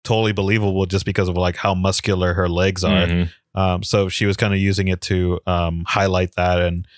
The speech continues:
Speaker 1: they did a really good job, uh, on both ends with Naomi selling it and, A-, and, uh, Caitlyn, like, applying the move as well. Uh, but yeah, I, I think you kinda nailed it with,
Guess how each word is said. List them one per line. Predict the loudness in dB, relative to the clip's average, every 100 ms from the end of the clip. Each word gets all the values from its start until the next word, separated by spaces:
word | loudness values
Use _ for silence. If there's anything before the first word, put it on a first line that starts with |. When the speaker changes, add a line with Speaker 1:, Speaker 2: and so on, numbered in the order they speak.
| _
Speaker 1:
they | -2
did | 0 0
a |
really | 0 0
good | -2 -2
job, | 0 0 -2 -10 _ _
uh, | -4 -2 -2
on | -2 0
both | 2 0 0
ends | -4 -2
with | -4 -4 -8 _ _ _
Naomi | 0 2 2 0 0
selling | -2 0 0 0
it | 0 0
and, | -2 -2
A-, | -2 -2 -2
and, | -4 -2 -2
uh, | -4 -6 -8 -2
Caitlyn, | -2 0 -2 -2 -2
like, | -4 -4 _ _ _ _ _ _ -6
applying | 0 0 0
the | 0 0
move | 0 -2
as | -2
well. | 0 0 -2 -6 _ _ _ _ _
Uh, | -2 2 2 2 0 -2 -4 _ _ _ _ _ _ _
but | -6 0
yeah, | 0 -2 _
I, | -4 -2
I | -4
think | 0 -2 -4 _ _ _ _ -4
you | 0
kinda | 0 2
nailed | 2 2 2
it | 2
with, | 0 -2